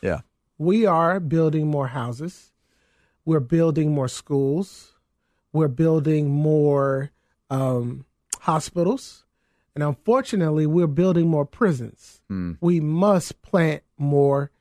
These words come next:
Speaker 2: healthy, reproducing churches.
Speaker 1: That's right.
Speaker 2: Now,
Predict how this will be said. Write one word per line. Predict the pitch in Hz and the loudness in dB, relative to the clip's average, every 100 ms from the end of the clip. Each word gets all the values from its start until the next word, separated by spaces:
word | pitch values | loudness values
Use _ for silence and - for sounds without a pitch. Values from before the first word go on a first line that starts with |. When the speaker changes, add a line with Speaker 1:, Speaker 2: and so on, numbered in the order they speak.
| _ _ _ _ | _ _ _ _
Speaker 2:
healthy, | 190 170 - 170 170 | 0 0 0 -2 -2
reproducing | 147 156 139 143 143 120 139 | 0 -2 -2 -4 -4 -4 -10
churches. | - 127 - - | -6 -8 -8 -20
Speaker 1:
That's | - | -12
right. | 90 80 - _ _ - - - - - _ | -10 -10 -12 _ _ -20 -20 -20 -20 -20 _
Speaker 2:
Now, | - 185 175 | 0 2 2